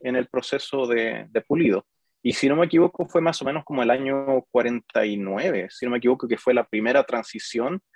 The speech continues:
entre máquinas orbitales para uso de pulido de vehículos. Entonces, tenemos que entender que las máquinas orbitales no fueron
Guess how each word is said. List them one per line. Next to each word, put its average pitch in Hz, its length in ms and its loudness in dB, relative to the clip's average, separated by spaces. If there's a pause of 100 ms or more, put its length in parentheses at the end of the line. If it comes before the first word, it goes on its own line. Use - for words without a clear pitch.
(300)
entre 113 720 4
máquinas 127 440 0
orbitales 117 680 0
para 113 200 0
uso 127 920 -4 (160)
de 107 340 2
pulido 117 360 0
de 104 100 0
vehículos. 131 420 -4 (720)
Entonces, 127 600 0 (200)
tenemos 139 240 0
que 165 80 0
entender 143 240 -2
que - 80 -2
las 151 100 4
máquinas 147 340 -2
orbitales 139 600 0 (140)
no 123 320 -4
fueron 160 600 0